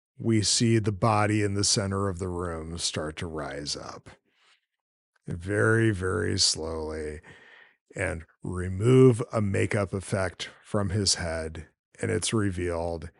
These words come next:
it's John, the cancer patient from earlier in the film. And yeah, when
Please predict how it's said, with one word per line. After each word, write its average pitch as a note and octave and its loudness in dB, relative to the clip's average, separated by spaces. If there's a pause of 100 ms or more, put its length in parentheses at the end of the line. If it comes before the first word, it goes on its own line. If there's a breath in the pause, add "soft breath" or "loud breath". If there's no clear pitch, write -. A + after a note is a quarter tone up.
(140)
it's - 0
John, E2 -6 (600)
the B2 2
cancer F#2+ 0
patient F2 -6
from F#2+ -10
earlier F2 -4
in F2 -10
the E2+ -8
film. D2 -14 (1900)
And F#2 -2 (420)
yeah, D#2+ -10 (440 loud breath)
when F#2 -2